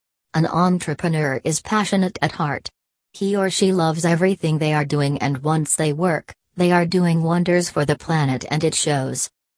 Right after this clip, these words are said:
Look around the world at some of these businesses that we are all familiar with. Bath and Body Works, Bill Gates, Friendster, and so on. They are all fellow entrepreneurs, and they are all very successful.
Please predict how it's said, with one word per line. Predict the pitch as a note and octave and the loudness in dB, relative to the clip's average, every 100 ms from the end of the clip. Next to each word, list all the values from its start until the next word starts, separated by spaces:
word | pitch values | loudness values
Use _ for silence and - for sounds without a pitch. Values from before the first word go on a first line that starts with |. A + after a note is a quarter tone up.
| _ - | _ -2
Look | E3+ E3+ | -2 0
around | G#3 F3+ F3 E3+ | 2 2 2 0
the | D#3+ | 0
world | D#3+ D#3+ D3 C3 | 0 2 2 0
at | |
some | - E3+ F3 | -2 2 2
of | E3 | 2
these | E3 E3 C#3+ | 0 0 -2
businesses | D#3 E3+ E3 D#3 E3+ D#3 | -2 -2 -2 0 0 2
that | E3+ E3 - | 0 -2 0
we | D3 | 0
are | C3+ - | 0 0
all | E3+ G3 | 0 -2
familiar | - D#3 E3 F3+ D#3+ D#3+ | -2 0 2 2 2 0
with. | D3 B2 - - _ _ _ - | 0 -2 -6 -14 _ _ _ -6
Bath | F#3 G#3+ A3+ - | 0 2 0 0
and | F3+ | 2
Body | D#3+ D#3 D#3 D3 | 4 2 2 0
Works, | D#3 C3+ - - - - _ D#3 | 0 -2 -4 -8 -8 -12 _ -2
Bill | F3+ D3+ | 0 0
Gates, | D3 C3+ - - - _ - | -2 -4 -6 -8 -10 _ -10
Friendster, | - F#3+ E3+ - D#3 D3 | -2 0 0 0 -2 -2
and | - D3 | 0 0
so | - G3 E3+ | 2 2 2
on. | C3+ B2 - - _ _ _ | 0 -2 -6 -12 _ _ _
They | F3 E3+ | 0 2
are | E3 - | 4 2
all | F3 F#3+ | 2 0
fellow | E3 F3 E3 C3+ | 0 0 0 0
entrepreneurs, | C3 C3 C#3 D#3+ F3 D#3+ E3 D3 C#3 | -2 -2 -4 0 0 0 0 0 0
and | D3 D3+ | 0 2
they | E3+ E3+ | 4 4
are | E3+ - | 4 4
all | G3 A3+ | 4 4
very | G#3 G3 F3 | 2 4 2
successful. | - D3+ - D#3+ C#3+ - A#2 | 2 0 -2 0 -2 -2 -4